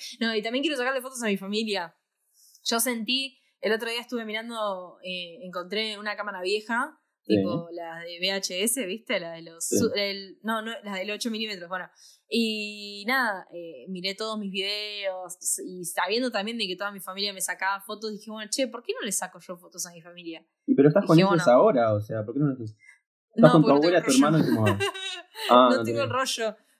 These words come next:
Speaker 1: pero
Speaker 2: Mm.
Speaker 1: bueno, empezaré a sacar con la, con la cámara y, y después, tipo, sacaré con el rollo porque amo la cámara analógica. Arre.
Speaker 2: Sí,
Speaker 1: Basta,
Speaker 2: igual
Speaker 1: terminé la
Speaker 2: queda,
Speaker 1: cosa. <laughs>
Speaker 2: queda bien. He visto videos,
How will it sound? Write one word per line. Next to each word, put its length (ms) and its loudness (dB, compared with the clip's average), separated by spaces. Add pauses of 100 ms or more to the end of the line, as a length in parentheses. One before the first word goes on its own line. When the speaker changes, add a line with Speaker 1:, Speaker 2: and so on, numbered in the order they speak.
Speaker 1:
pero 220 2
Speaker 2:
Mm. 760 -4
Speaker 1:
bueno, 240 0
empezaré 340 -4
a 60 -4
sacar 300 -6
con 120 -12
la, 300 -6
con 140 -6
la 100 -6
cámara 500 -4 (280)
y, 540 -4
y 100 -12
después, 500 -4
tipo, 400 -6
sacaré 360 -6
con 140 -10
el 120 -14
rollo 340 -6
porque 480 -10 (100)
amo 280 -4
la 140 -12
cámara 380 -8 (440)
analógica. 480 -18 (300)
Arre. 340 -6 (680)
Speaker 2:
Sí, 220 12
Speaker 1:
Basta, 140 8
Speaker 2:
igual 240 10
Speaker 1:
terminé 220 4
la 20 6
Speaker 2:
queda, 180 10
Speaker 1:
cosa. 220 4
<laughs> 20 -20
Speaker 2:
queda 240 8
bien. 320 6 (380)
He 120 10
visto 300 10
videos, 760 0